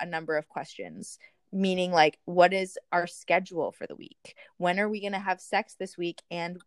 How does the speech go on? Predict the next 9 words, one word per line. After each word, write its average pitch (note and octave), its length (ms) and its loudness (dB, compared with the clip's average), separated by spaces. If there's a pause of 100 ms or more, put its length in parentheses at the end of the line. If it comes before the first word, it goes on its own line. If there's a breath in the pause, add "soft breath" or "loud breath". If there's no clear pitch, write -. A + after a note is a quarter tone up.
(160)
do G3+ 100 -2
we A3+ 120 2
wanna G3 240 0
do F#3 240 -4
anything F3 440 -6
new E3 200 -4
and D#3+ 120 -6
different? - 540 -2 (380 soft breath)
Like, F3 180 2